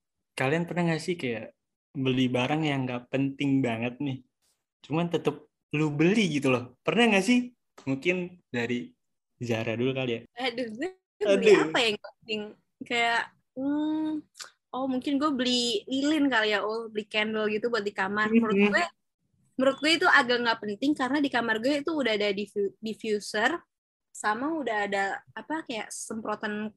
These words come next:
Speaker 2: buat ruangan gitu. Oh, jadi gue
Speaker 1: Ya.
Speaker 2: beli-beli itu sampai sekarang nih nggak pernah gue pakai. Udah sampai berdebu nih di depan gue ada.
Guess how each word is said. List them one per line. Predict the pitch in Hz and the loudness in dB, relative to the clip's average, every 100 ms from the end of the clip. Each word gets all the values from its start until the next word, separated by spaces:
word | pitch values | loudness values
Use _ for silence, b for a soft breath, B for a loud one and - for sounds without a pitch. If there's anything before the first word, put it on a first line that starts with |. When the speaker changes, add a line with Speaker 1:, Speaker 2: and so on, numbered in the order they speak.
| _ - | _ -8
Speaker 2:
buat | 208 202 | -6 -4
ruangan | 208 202 202 202 | -2 -2 -2 -4
gitu. | 226 269 | -4 -4
Oh, | 240 214 208 202 | -2 0 0 0
jadi | 202 240 | -4 -6
gue | 233 254 262 _ _ | -6 -6 -6 _ _
Speaker 1:
Ya. | - 127 - _ - | -6 -6 -8 _ -10
Speaker 2:
beli-beli | 220 214 202 208 208 202 | -6 0 0 0 -2 -4
itu | |
sampai | 320 294 233 220 | -4 -2 -2 -4
sekarang | - 240 254 330 | 0 2 4 4
nih | 494 | 4
nggak | 339 254 | 4 4
pernah | 233 233 | 2 0
gue | 226 226 220 | -2 -2 0
pakai. | 294 - 277 220 _ _ _ _ _ _ _ _ _ | -2 -2 -2 -4 _ _ _ _ _ _ _ _ _
Udah | 240 254 | -2 2
sampai | 262 254 | 2 2
berdebu | 226 240 240 294 294 | 2 4 4 4 2
nih | 277 233 | 2 0
di | 208 | -2
depan | 214 220 214 | -2 -2 0
gue | 214 | 0
ada. | 196 190 196 | 0 -2 -4